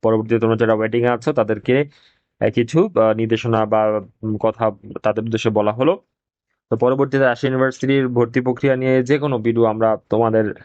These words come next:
সাথে শেয়ার করব সবার আগে। এবং তোমরা যারা ওয়েটিং আছো ভাই, তোমরা আমাদের চ্যানেলটি সাবস্ক্রাইব করে রাখো, আমরা পরবর্তীতে অন্যান্য ইউনিটগুলোরও ভিডিও নিয়ে আসবো কোনো আপডেট যদি আমরা পাই। এবং যেটি বললাম যে আরো, আহ, মেরিট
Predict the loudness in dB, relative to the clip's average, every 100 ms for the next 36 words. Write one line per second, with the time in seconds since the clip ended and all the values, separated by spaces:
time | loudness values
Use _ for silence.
0 | -20 _ _ -4 -4 -2 0 2 2 0
1 | -2 -4 -2 0 0 0 -2 -4 _ _
2 | _ _ -4 0 0 0 0 2 2 2
3 | 0 -2 -12 _ _ _ 0 2 2 -2
4 | 0 2 0 0 0 0 0 -2 0 2
5 | 2 0 -4 0 -2 2 4 4 2 -2
6 | -4 _ _ _ _ _ _ _ -8 -4
7 | 0 2 2 2 2 0 0 -2 0 0
8 | 0 0 2 2 2 2 4 2 -2 -2
9 | 2 2 2 -2 0 0 0 _ _ _
10 | _ _ _ -2 0 -2 -4 -2 0 2
11 | 0 0 -2 -2 -4 -6 _ _ _ _
12 | _ _ _ _ _ _ -4 -2 0 -2
13 | 0 0 -2 0 0 2 0 -2 0 0
14 | 2 2 0 0 -4 _ -20